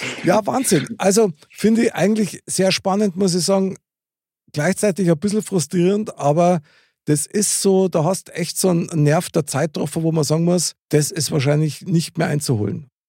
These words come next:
Aber gut, dann, wie gesagt, Adventsbasteln und Modcast hören, dann bist du immer gut dabei.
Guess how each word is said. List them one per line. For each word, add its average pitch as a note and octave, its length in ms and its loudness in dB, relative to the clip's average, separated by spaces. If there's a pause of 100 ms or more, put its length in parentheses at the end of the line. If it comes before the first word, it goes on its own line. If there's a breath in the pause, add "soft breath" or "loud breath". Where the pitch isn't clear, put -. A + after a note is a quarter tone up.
(320)
Aber D#3 200 4
gut, F#3 380 2
dann, D3+ 240 2 (120)
wie D#3 180 2
gesagt, D#3 360 2
Adventsbasteln D3+ 840 0
und E3 240 -2
Modcast C#3 460 0
hören, C#3 160 4
dann C3+ 120 2
bist B2+ 200 -2
du D#3+ 40 -2
immer C#3 140 2
gut A#2 180 0
dabei. F#2+ 380 -6